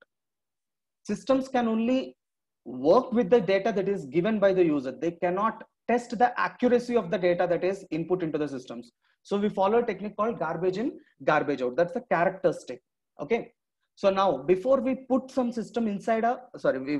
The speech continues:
we put some data into a system, we need to make sure that the data has the following characteristics.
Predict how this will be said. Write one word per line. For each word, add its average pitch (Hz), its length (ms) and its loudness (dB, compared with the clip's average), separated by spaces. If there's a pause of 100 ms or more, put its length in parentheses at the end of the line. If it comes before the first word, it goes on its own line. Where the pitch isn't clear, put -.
(160)
we 151 100 -2
put 208 200 -2
some 240 240 -2
data 180 320 -2
into 185 360 0
a 240 60 4
system, 180 480 -6 (400)
we 160 100 0
need 220 220 -2
to 262 300 -2
make 160 340 -4
sure 226 260 -2
that 196 320 -6
the 180 80 0
data 175 340 -4
has 175 240 -2
the 208 120 -4
following 165 400 -4
characteristics. 170 760 -4